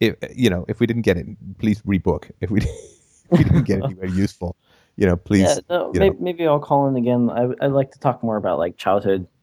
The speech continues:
Speaker 2: developmental and, like, you know, how, like, schools and the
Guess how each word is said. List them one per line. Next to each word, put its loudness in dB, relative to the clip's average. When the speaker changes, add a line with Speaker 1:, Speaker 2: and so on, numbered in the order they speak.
Speaker 2:
developmental 2
and, 0
like, 0
you 0
know, 0
how, 0
like, 0
schools 0
and 0
the 0